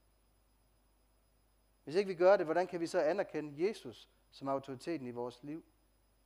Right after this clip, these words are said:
Er det ikke et godt spørgsmål? Det er derfor,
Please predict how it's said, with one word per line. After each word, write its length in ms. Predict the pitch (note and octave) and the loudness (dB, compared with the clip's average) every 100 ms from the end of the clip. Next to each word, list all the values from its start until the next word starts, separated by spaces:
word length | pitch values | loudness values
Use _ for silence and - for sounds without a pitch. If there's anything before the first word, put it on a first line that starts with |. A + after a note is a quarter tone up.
| _ _ _ _ _ _ _ _ _ _ _ _ _ _ _ _ _ _ _ _ C#3 | _ _ _ _ _ _ _ _ _ _ _ _ _ _ _ _ _ _ _ _ -8
Er 60 | |
det 40 | D#3+ | -8
ikke 100 | D#3+ | -4
et 60 | |
godt 160 | F3 F3 | -4 -4
spørgsmål? 480 | F3 E3+ - B2+ A2+ _ _ _ _ _ _ _ _ _ _ _ _ _ _ _ _ _ _ _ _ _ _ _ _ _ _ _ _ _ _ _ - - - - - - - _ _ _ _ - | -4 -6 -8 -12 -12 _ _ _ _ _ _ _ _ _ _ _ _ _ _ _ _ _ _ _ _ _ _ _ _ _ _ _ _ _ _ _ -14 -14 -20 -20 -20 -20 -20 _ _ _ _ -6
Det 60 | |
er 40 | D3+ | 4
derfor, 540 | G3+ G3 G3+ G3+ G3 | 4 6 6 6 2